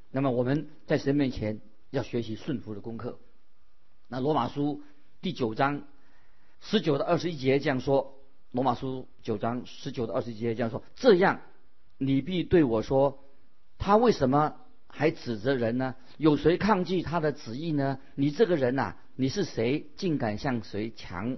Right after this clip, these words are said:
神强嘴呢？受造之物岂能对造他的说，你为什么这样造我呢？窑匠难道没有权柄从一团泥里拿一块做贵重的器皿，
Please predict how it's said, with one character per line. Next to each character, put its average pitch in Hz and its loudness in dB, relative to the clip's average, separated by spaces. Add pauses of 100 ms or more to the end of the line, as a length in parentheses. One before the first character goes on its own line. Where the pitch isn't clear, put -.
(120)
神 151 0
强 165 -2
嘴 110 -2
呢？ 143 2 (380)
受 165 8
造 165 4
之 165 -4
物 185 2
岂 - -6
能 123 0
对 151 2
造 160 4
他 147 -2
的 139 0
说， 143 2 (160)
你 185 0
为 220 4
什 160 2
么 180 4
这 165 2
样 165 2
造 190 8
我 120 6
呢？ 139 0 (440)
窑 139 4
匠 175 2 (320)
难 160 2
道 175 8
没 175 6
有 151 6
权 151 -2
柄 123 -2
从 143 -4 (260)
一 190 -2
团 139 -2
泥 131 2
里 110 0 (220)
拿 120 -2
一 156 -2
块 139 2
做 170 4
贵 202 0
重 175 2
的 139 -2
器 165 -4
皿， 107 -4